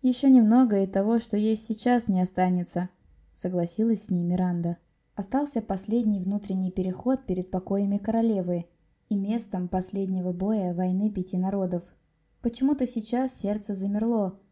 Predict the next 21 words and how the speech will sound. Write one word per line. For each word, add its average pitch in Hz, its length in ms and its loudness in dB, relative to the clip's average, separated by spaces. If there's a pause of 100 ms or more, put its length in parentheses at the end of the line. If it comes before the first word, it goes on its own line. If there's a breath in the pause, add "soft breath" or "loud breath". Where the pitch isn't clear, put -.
(100)
а 180 80 -6
потом 208 300 2
затрепыхалось 202 880 0
у 185 40 2
обеих 190 400 0
девушек. 180 580 -4 (380)
Ощущение 202 640 0
какой-то 202 420 -4
черты 202 500 -4
и 185 180 -6
важного 190 500 0
выбора 190 520 0
охватило 185 560 -4
и 214 220 0
Миранду, 208 500 2
и - 200 -8
Миосею. 180 680 -2 (380)
"Ты 208 100 -4
тоже 320 320 2
это 415 180 0
чувствуешь?" 220 640 -2